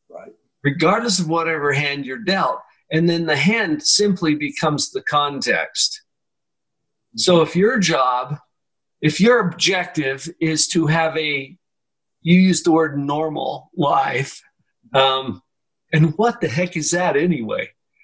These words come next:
Speaker 1: Right.
Speaker 2: Right? Uh, if your objective is to have a normal life and then boom, you, you take a hit and now you've got a spinal cord injury and some paralysis that you're dealing with, your goal didn't change.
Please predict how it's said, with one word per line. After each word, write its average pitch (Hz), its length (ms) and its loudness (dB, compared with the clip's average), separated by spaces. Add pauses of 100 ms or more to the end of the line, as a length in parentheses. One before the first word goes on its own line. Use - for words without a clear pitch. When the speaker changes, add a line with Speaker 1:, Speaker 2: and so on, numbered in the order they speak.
(100)
Speaker 1:
Right. 113 240 -8 (140)
Speaker 2:
Right? 180 200 0 (1000)
Uh, - 200 2 (260)
if 180 140 0
your 254 160 4
objective 247 440 0
is 165 140 4
to 190 100 -4
have 202 180 0
a 185 60 -4
normal 190 400 -2
life 214 340 0
and 170 100 4
then 160 200 -2 (960)
boom, 202 720 2 (960)
you, 175 140 4
you 202 260 0
take 233 380 0
a 165 120 0
hit 196 600 0
and 170 240 2
now 196 200 0
you've 196 200 -2
got 180 180 -2
a - 40 -2
spinal 226 400 -2
cord 165 320 -2
injury 151 460 -2
and 160 120 -2
some 151 200 0
paralysis 170 680 0
that 156 140 -6
you're 147 100 -6
dealing 139 380 -2
with, 160 260 -2 (240)
your 170 160 0
goal 247 300 4
didn't 180 320 0
change. 254 680 -2